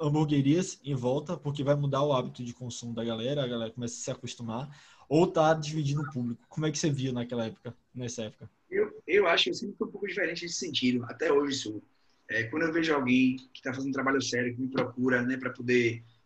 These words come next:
Speaker 2: pedir um conselho, pedir ajuda, pedir direcionamento, eu sou sempre muito solícito, porque primeiro eu não tive isso,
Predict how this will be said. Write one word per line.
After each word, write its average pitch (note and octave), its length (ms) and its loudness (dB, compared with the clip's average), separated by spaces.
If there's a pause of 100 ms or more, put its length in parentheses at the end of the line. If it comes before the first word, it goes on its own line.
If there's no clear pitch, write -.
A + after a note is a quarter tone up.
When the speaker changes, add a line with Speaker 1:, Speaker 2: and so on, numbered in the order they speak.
Speaker 2:
pedir C3+ 200 0
um C#3+ 100 -6
conselho, C3+ 400 -2
pedir C3+ 180 0
ajuda, C3 280 0
pedir C#3+ 180 -6
direcionamento, C3 560 0
eu - 60 -10
sou - 100 -12
sempre F3 220 -12
muito F#3 160 -12
solícito, D3+ 460 0
porque - 180 -10
primeiro D#3+ 300 -2
eu E3+ 60 -6
não E3+ 60 -6
tive F3 220 -4
isso, F#3 420 -2